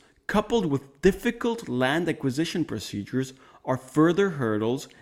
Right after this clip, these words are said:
in its transport infrastructure quest. It seems that Vietnamese cities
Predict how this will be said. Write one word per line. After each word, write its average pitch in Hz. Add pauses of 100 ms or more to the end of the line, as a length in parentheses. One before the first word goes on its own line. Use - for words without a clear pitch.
in 127
its -
transport 156
infrastructure 123
quest. - (1500)
It 165
seems 240
that 120
Vietnamese 160
cities 117